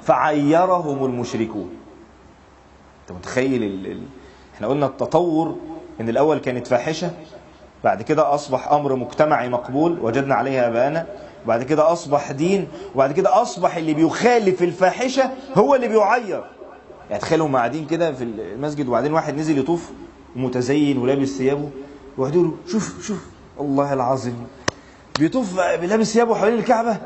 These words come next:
ويقعدوا يتريقوا عليه. وممكن بقى المسلم يحس بنوع من الضغط النفسي، يقعد يبص: "طب أنا إيه اللي أنا عامله غلط؟ يعني أنا عشان بطوف في ثيابي غلط؟" تخيل ممكن الضغط النفسي اللي يعملوه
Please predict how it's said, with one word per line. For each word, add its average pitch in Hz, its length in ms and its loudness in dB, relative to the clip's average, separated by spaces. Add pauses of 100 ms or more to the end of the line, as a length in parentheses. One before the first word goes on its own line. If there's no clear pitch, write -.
(300)
ويقعدوا 190 300 4
يتريقوا 190 500 4
عليه. 185 300 2 (640)
وممكن 160 300 0
بقى 175 120 0
المسلم 175 320 -4
يحس 156 260 -4
بنوع 160 220 0
من 143 120 0
الضغط 113 320 -4
النفسي، 147 340 0
يقعد 156 160 2
يبص: 160 240 -4
"طب 127 140 -2
أنا 143 120 -2
إيه 143 60 -2
اللي 143 120 -2
أنا 139 100 0
عامله 135 220 -2
غلط؟ 143 360 -2 (640)
يعني 113 200 -2
أنا 147 80 2
عشان 123 240 -2
بطوف 123 260 -4
في 143 60 -4
ثيابي 139 240 0
غلط؟" 151 200 0 (400)
تخيل 175 200 2
ممكن 202 280 2
الضغط 175 480 0
النفسي 180 420 2
اللي 156 160 2
يعملوه 156 420 2